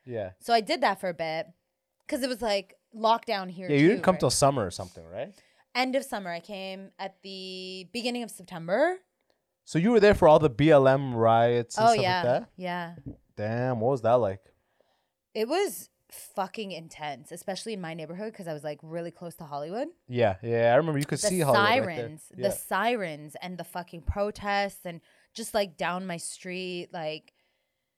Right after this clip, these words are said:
Speaker 2: people are being assaulted by the police. Like, they had, like, the rubber bullets and people, like, people are, like, being dragged into cruisers just for because they put a c-,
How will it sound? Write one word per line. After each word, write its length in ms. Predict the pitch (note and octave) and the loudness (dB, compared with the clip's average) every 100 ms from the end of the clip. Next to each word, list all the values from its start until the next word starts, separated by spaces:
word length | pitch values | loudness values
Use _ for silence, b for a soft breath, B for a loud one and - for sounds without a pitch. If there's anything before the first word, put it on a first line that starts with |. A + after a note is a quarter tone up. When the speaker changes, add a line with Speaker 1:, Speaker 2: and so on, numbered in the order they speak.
| _ _ _ _ _ _ _ _ _ _ _ _ _ _ | _ _ _ _ _ _ _ _ _ _ _ _ _ _
Speaker 2:
people 320 | - G3 C4 C#4 | -10 -8 -2 -2
are 60 | |
being 400 | G3 - F#3+ G3+ | -2 -6 -8 -6
assaulted 420 | G3+ - F#3+ G#3+ G3+ | -8 -8 -8 -8 -6
by 100 | G3+ | -6
the 80 | |
police. 300 | G3 B3 C4+ - | -6 -10 -10 -8
Like, 300 | E3 D#3+ _ _ _ F#3+ | -8 -8 _ _ _ -10
they 80 | |
had, 320 | F3+ F3+ E3+ D#3+ | -6 -6 -6 -6
like, 340 | E3 D#3+ - | -8 -8 -12
the 80 | F3+ | -10
rubber 280 | E3 D#3+ E3 | -10 -8 -8
bullets 760 | A#3 A#3 A3+ G#3+ G#3 - - | -4 -2 0 -2 -4 -8 -12
and 220 | F3 E3 | -10 -10
people, 420 | E3+ F#3 F#3 E3+ G3 | -14 -8 -6 -4 -6
like, 300 | F#3+ F3+ _ _ _ _ _ _ _ _ _ - | -8 -8 _ _ _ _ _ _ _ _ _ -14
people 220 | A#3 A#3 A#3 | -8 -2 -2
are, 40 | |
like, 220 | G3 F3 | -2 -6
being 260 | G3+ A3+ F#3 | -8 -8 -8
dragged 600 | F3+ E3 F3 F#3 G#3 F#3+ | -12 -12 -12 -10 -10 -8
into 240 | A3 G#3+ | -8 -8
cruisers 600 | G3+ - G#3+ A3 G#3 A#3+ | -12 -16 -14 -12 -10 -12
just 440 | - D4 - - - | -10 -10 -10 -14 -4
for 280 | F#4 F4+ - _ _ _ - | -2 -2 -4 _ _ _ -14
because 200 | A#3+ C#4 | -8 -2
they 80 | B3 | -2
put 180 | B3+ B3+ | -2 -6
a 40 | |
c-, 80 | - | -8